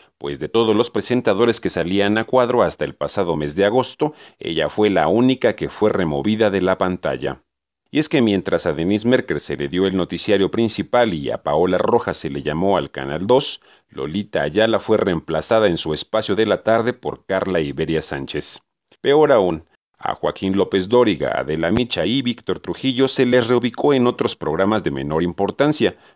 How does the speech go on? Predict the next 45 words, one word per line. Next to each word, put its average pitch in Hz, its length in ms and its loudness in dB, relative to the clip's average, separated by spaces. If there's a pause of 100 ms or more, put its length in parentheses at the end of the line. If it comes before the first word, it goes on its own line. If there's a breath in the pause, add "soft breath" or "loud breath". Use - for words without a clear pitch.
pero - 220 -6
al 71 100 -2
fin 104 200 0
y 87 80 0
al 71 180 -4
cabo 120 300 2
se 78 160 -4
les 69 220 -4
dio 95 120 0
un 92 120 -4
premio 104 280 0
de 101 100 0
consolación 110 760 0
por 80 220 -2
los 76 220 -4
años 123 260 2
de 120 120 0
servicio 104 580 -2
prestados 85 560 -4
a 87 80 -2
la 85 80 -2
empresa. 92 540 -2 (360 soft breath)
En 71 240 -10
tanto, 90 420 0
a 65 60 0
Lolita 76 360 -2
Ayala, 107 400 2
con 85 260 -4
cuarenta 78 500 0
y 85 60 0
cinco 135 440 0
años 90 280 0
de 78 100 -4
laborar 82 440 0
en 82 100 0
Televisa, 107 600 0
se 71 240 -6
le 69 160 -6
propinó 92 800 -2
prácticamente 107 1000 -4
una 95 320 0
patada 85 400 -2
en 85 80 -2
el 82 140 -4
trasero. 69 560 -6